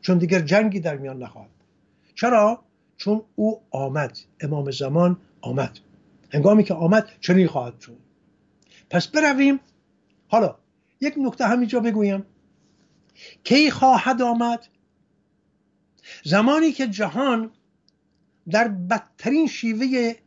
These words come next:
سیاه روزگاری گرفتار شده باشد، آنگاه خواهد آمد. شما اگر اندکی ژرف، اگر آشنایی داشته باشید با فرهنگ یهود، خواهید دید که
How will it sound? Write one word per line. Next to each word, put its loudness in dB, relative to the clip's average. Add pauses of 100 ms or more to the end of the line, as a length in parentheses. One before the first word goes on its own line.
(500)
سیاه -2
روزگاری -2
گرفتار -6
شده -16
باشد، -20 (1300)
آنگاه 2
خواهد -10
آمد. -20 (1040)
شما -6
اگر -4
اندکی -2
ژرف، 0
اگر 0
آشنایی -4
داشته -6
باشید -8
با -6
فرهنگ -4
یهود، -2
خواهید 4
دید -2
که -10